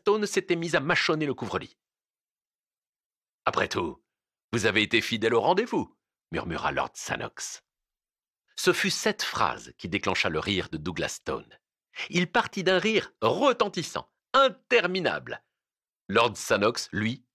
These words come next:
ne riait plus. Une sorte de frayeur durcit et accentua ses traits. Il sortit de la chambre sur la pointe des pieds. La vieille femme attendait devant la porte. « Prenez soin de votre maîtresse quand elle se réveillera »,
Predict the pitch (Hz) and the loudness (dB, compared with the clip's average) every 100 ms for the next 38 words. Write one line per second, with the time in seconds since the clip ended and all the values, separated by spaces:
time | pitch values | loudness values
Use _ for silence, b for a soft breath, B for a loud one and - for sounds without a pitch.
0 | - 113 101 85 - - _ _ _ - | -2 -2 -2 -4 -8 -14 _ _ _ -16
1 | B 117 123 - - 123 113 - 131 98 | B -4 0 0 0 -2 -2 -2 0 0
2 | 80 90 104 - 131 - _ - 110 113 | -2 -2 -4 -4 -8 -10 _ -2 -2 0
3 | - 113 - 95 - 87 - - - _ | -2 -4 -4 -4 -4 -8 -10 -12 -16 _
4 | _ _ - B B 117 120 - 214 - | _ _ -14 B B -2 -2 0 -2 -4
5 | 147 131 120 - 156 160 131 117 135 - | -2 0 2 2 0 0 -2 0 -2 0
6 | 175 185 202 - 90 - _ _ _ - | 0 2 -2 -4 -8 -8 _ _ _ -8
7 | 80 104 107 - 113 101 - 92 82 - | -4 -2 -2 0 0 0 0 -2 -4 -6
8 | - - - - - _ _ _ _ _ | -8 -6 -8 -10 -18 _ _ _ _ _
9 | _ _ _ _ _ _ _ _ _ _ | _ _ _ _ _ _ _ _ _ _
10 | _ _ _ _ - 113 123 113 131 135 | _ _ _ _ 0 4 4 2 2 4
11 | 127 143 135 143 - 185 - - - 113 | 4 4 2 0 0 0 -2 -4 -2 0
12 | 107 - 101 98 92 87 76 - | 0 0 0 2 2 2 0 -2